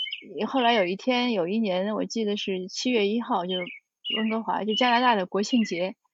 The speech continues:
那天真热，我还在想，哎，要不要穿裙子？第二天犹豫了一下，到第三天，就七月三号，天气就冷了。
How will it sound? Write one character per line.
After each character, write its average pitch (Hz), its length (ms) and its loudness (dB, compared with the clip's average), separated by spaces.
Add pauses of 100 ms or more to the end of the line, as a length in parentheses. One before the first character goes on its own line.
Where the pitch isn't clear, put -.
(300)
那 269 180 8
天 208 240 4
真 226 240 0
热， 220 300 -4 (460)
我 190 60 -2
还 208 180 4
在 220 140 2
想， 160 240 -4
哎， 196 360 -2
要 233 140 2
不 196 60 2
要 175 140 0
穿 202 240 -4
裙 247 260 -6
子？ 185 220 -4 (500)
第 269 80 2
二 220 160 4
天 214 240 -2
犹 180 180 -2
豫 220 140 0
了 185 100 -4
一 180 100 -6
下， - 280 -6 (220)
到 226 160 2
第 226 140 0
三 226 240 -2
天， 220 420 -2
就 202 80 -4
七 - 160 -2
月 208 100 4
三 226 260 4
号， 208 280 0
天 196 200 -2
气 190 140 0
就 175 80 -4
冷 180 240 -6
了。 - 200 -4